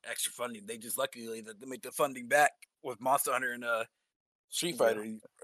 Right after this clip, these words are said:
Speaker 1: right
Speaker 2: Street
Speaker 1: now.
Speaker 2: Fighter Five, yeah, and the, and the, the World Cup and all that stuff, the World Tour that they're doing. But, I mean, honestly, I think fighting games are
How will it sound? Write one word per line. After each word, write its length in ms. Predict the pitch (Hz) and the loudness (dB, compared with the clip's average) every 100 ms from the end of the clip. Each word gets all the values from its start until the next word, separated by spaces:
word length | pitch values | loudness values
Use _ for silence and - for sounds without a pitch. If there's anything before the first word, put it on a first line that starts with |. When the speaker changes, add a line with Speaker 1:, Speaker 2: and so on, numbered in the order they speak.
| - | -8
Speaker 1:
right 180 | 107 104 | -4 -4
Speaker 2:
Street 140 | 107 107 | 0 0
Speaker 1:
now. 40 | |
Speaker 2:
Fighter 220 | 113 135 131 | 4 4 4
Five, 340 | 135 123 117 | 2 0 0
yeah, 200 | 120 123 123 | -2 -2 -4
and 160 | 123 120 | -2 2
the, 120 | 117 | 2
and 120 | 120 120 | 4 2
the, 180 | 98 - | 0 -6
the 100 | 113 | -2
World 280 | 123 113 - | 0 0 0
Cup 180 | 131 127 | -2 0
and 80 | 120 | 0
all 100 | 117 | 0
that 140 | 120 | -2
stuff, 260 | - 123 - | 2 2 2
the 80 | 110 | -6
World 260 | 120 120 113 | 0 0 2
Tour 140 | 127 | 0
that 120 | 120 117 | 0 -2
they're 140 | 117 | -4
doing. 280 | 117 120 117 | -4 -4 -4
But, 160 | 113 - - - - - | -8 -8 -20 -20 -20 -2
I 60 | - | 6
mean, 120 | 208 165 | 8 10
honestly, 380 | 214 233 247 185 | 10 8 8 8
I 60 | |
think 240 | 175 226 - | 8 0 6
fighting 240 | 170 190 | 6 6
games 200 | 185 | 0
are 100 | 175 | 6